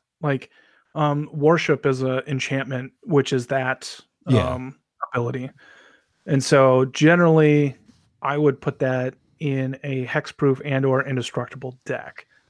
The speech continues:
Speaker 1: that, that worship the, the enchantment card.
Speaker 2: Yeah. So that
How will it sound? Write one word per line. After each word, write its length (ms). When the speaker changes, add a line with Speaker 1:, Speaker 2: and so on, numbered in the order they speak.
Speaker 1:
that, 360
that 180
worship 500
the, 280
the 140
enchantment 480
card. 420
Speaker 2:
Yeah. 240
So 120
that 20